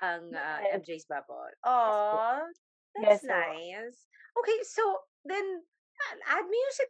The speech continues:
Speaker 1: to it. That's what, you know, being a D J is about. You're
Speaker 2: I
Speaker 1: already
Speaker 2: tried.
Speaker 1: doing that.
Speaker 2: I tried na po na ano, na isang Music Plus Talk episode together with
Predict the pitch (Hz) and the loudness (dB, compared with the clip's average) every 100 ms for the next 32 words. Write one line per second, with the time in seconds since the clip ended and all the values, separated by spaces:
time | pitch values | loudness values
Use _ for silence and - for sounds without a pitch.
0 | - 480 466 294 190 - 254 285 - 427 | 4 4 4 2 -2 -2 -4 -4 -6 -8
1 | 311 311 _ _ - 415 302 262 233 285 | -8 -16 _ _ -12 -8 -6 -6 -10 -10
2 | 330 302 233 349 508 480 381 175 147 127 | -8 -10 -8 -6 -2 -2 -2 -4 -2 -4
3 | - - 262 330 320 349 294 285 269 185 | -8 -4 -2 6 6 10 10 12 10 8
4 | - - _ _ _ - - 262 - 311 | -10 -14 _ _ _ -20 10 10 12 12
5 | 277 247 254 190 170 190 180 185 170 151 | 12 12 10 12 10 10 10 10 8 6
6 | 165 175 165 180 226 285 262 262 254 254 | 8 8 8 8 10 12 12 8 6 10
7 | 247 - 220 208 214 202 202 185 180 202 | 8 12 8 10 8 8 6 4 4 2
8 | - 165 165 214 202 214 208 214 214 202 | 4 4 6 4 12 10 12 10 10 8
9 | 202 | 6